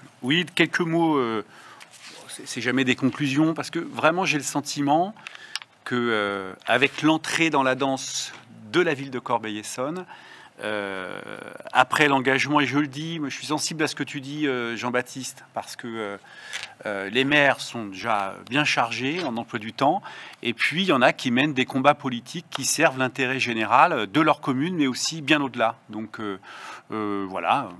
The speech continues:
c'est bien, on se remercie tous, mais c'est, c'est bien parce que, euh, euh, je crois qu'il y a eu sûrement dans ces dernières années, euh, euh,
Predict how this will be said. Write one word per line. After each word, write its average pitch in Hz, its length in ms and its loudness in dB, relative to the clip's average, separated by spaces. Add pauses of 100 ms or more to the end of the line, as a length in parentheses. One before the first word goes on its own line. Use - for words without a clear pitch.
c'est - 160 -8
bien, 120 160 0
on - 60 2
se - 80 -10
remercie 123 380 -4
tous, - 260 -10
mais 117 220 -2
c'est, 131 240 -4
c'est 151 200 0
bien 185 280 4
parce - 240 2
que, 170 100 -6
euh, 143 320 2 (540)
euh, 123 180 0
je - 140 -4
crois 175 220 6
qu'il 123 440 -2 (360)
y 135 80 4
a 143 40 8
eu 160 120 2
sûrement 180 580 2
dans 117 400 0 (540)
ces 143 160 0
dernières 135 440 4
années, 139 360 0
euh, 101 260 -2 (520)
euh, 92 640 -6